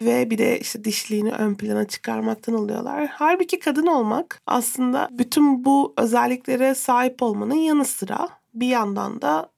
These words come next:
mücadeleci olmak, güçlü olmak,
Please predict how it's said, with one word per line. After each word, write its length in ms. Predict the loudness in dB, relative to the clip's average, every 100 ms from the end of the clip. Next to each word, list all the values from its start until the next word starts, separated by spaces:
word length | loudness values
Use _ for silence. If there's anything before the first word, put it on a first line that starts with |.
| _ -4
mücadeleci 720 | -4 -2 -2 0 0 2 2
olmak, 540 | 2 2 0 -6 -12 -14
güçlü 340 | -8 -6 0
olmak, 540 | 2 2 0 -4 -8